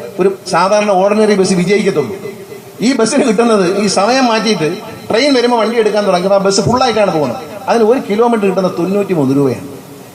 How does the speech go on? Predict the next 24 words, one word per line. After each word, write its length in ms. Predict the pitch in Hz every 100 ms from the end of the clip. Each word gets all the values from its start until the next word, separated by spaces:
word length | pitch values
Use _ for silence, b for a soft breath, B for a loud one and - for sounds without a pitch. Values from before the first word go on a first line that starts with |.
| -
ഈ 80 |
മൂന്നാറിലെ 640 | 190 175 214 226 220 208 190 - 196 - 208 - -
ബസ്സിന് 420 | 151 180 196 143 - -
ഒരു 140 | 151 208 147
കിലോമീറ്റർ 460 | 160 190 196 175
കിട്ടുന്ന 280 | 160 147 151
ഇരുന്നൂറ്റി 440 | 147 165 196 -
മുപ്പത്തിയെട്ട്, 800 | 156 139 - 180 190 175 156 -
മുപ്പത്തഞ്ച് 840 | 151 - - 139 175 170 123 156 139
രൂപ 180 | 143 151
മുപ്പത്തെട്ട് 520 | 143 - - - -
പൈസയാണ്. 460 | 143 117 127 131 113 - - - - - -
അപ്പം 140 | - 151
ഇങ്ങനെ 240 | 147 196
ഓരോന്നും 720 | 196 147 170 190 196 196 202 165
എണ്ണിപ്പറക്കി 920 | 160 185 202 - 160 156 - 175 139 - - - - 127
കെ 60 |
എസ് 180 | 147 151
ആർ 100 | 156
ടി 60 | 147
സിയെ 160 | 160
നമ്മൾ 200 | 151 143
വിജയത്തിലേക്ക് 500 | 139 143 143 147 135
കൊണ്ടുപോവുകയാണ്. 440 | 127 123 117 95